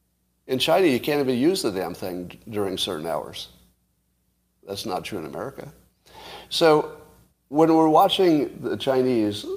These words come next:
right in front of us destroy the youth of America, and, and more than the youth, 'cause we're addicted to it too, uh, destroying America while trying to build up their own, you know, internal capabilities, what side,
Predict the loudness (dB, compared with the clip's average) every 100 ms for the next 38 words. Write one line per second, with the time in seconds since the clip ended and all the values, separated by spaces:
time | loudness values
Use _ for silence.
0 | -12 -20 -20 -12 -2 2 2 0 0 0
1 | 0 -6 -8 -10 -16 _ _ _ _ _
2 | _ -8 -4 -4 0 2 2 2 -2 0
3 | 0 -2 -6 -6 -4 -2 -2 -4 -4 -6
4 | -10 -8 -4 -4 -4 -8 -14 -14 -14 -14
5 | -14 -12 -8 -6 -6 -10 -12 -14 -14 -10
6 | -12 -12 -18 _ _ _ -20 _ _ -2
7 | -2 0 -2 0 4 6 6 6 4 4
8 | 2 4 4 2 -2 -2 -2 -4 0 0
9 | 2 0 0 -4 -2 -2 -2 -8 -14 _
10 | _ _ _ -10 -8 -6 -8 -6 -6 -4
11 | -6 -6 -6 -4 -4 -6 -10 -20 -20 -20
12 | -20 _ _ _ _ _ _ _ _ _
13 | _ _ _ _ _ _ _ _ -12 -10
14 | -10 -4 -2 -2 0 0 2 0 -4